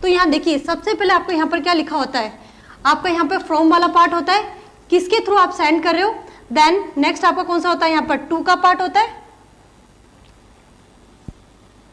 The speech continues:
this is your from, this is your to and this is your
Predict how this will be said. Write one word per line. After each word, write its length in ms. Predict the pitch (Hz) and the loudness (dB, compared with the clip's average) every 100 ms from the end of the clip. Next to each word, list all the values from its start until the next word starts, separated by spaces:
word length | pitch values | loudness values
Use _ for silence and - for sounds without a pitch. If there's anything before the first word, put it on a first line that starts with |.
| - - _ - - _ _ _ _ - - | -20 -20 _ -20 -20 _ _ _ _ -20 -14
this 180 | 220 262 | -10 -6
is 160 | 330 320 | -4 -2
your 140 | 339 339 - | -4 -4 -2
from, 260 | 320 294 415 - - - - _ - - - - _ - - - | -2 0 -4 -8 -20 -20 -20 _ -20 -20 -20 -20 _ -20 -20 -10
this 180 | 247 285 | -6 -2
is 140 | 320 285 | -2 0
your 160 | 330 320 | 0 0
to 100 | 359 320 359 392 - - 285 | 0 0 0 -4 -12 -10 -2
and 300 | 285 311 294 | 2 4 2
this 140 | 269 | 0
is 140 | 311 294 | -2 0
your 160 | 403 | 0